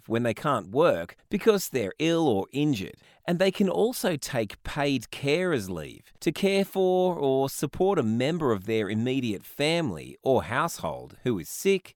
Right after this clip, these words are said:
injured, or has an emergency. Full-time employees can take ten days of paid sick leave a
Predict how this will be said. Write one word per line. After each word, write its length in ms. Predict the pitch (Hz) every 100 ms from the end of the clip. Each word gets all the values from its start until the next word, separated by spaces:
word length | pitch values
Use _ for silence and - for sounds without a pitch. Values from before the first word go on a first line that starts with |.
| _ 170 175
injured, 440 | 143 147 143 143 -
or 180 | 165 170 160
has 140 | 165 131
an 100 | 117
emergency. 640 | 107 113 123 104 85 82 - _ _ - 202
Full-time 580 | 226 175 151 160 220 180
employees 640 | 120 127 107 90 71 113 165 - _
can 100 | 170
take 320 | 165 170 139 131 -
ten 280 | - 175 196
days 400 | 139 85 85 113 113
of 160 | 90 - -
paid 280 | 131 147 127
sick 320 | - - 139 110
leave 300 | 92 87 82
a 140 | 87